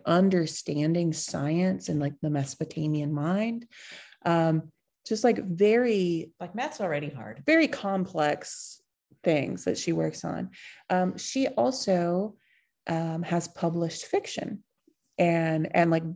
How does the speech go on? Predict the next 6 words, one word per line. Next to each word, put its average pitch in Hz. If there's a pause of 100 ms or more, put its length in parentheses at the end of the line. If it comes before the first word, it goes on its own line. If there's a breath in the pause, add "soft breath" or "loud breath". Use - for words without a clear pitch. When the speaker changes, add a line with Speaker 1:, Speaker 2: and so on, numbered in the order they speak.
Speaker 1:
very, 233 (880 soft breath)
um, 160 (100)
introspective - (100)
and 156
vulnerable 151
fiction. -